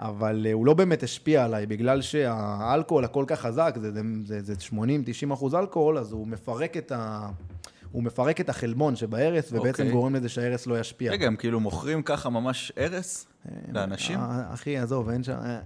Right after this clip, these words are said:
Speaker 1: אין שם חוקים כל כך בתאילנד. הם, אה, בן אדם מכין בבית ככה,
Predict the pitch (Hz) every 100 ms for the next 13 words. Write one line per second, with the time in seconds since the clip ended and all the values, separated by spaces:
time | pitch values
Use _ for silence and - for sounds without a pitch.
0 | - 160 170 185 - 139 135 120 127 123
1 | 120 117 135 123 113 107 117 117 117 117
2 | 113 120 131 156 147 160 151 131 143 139
3 | - 175 170 160 151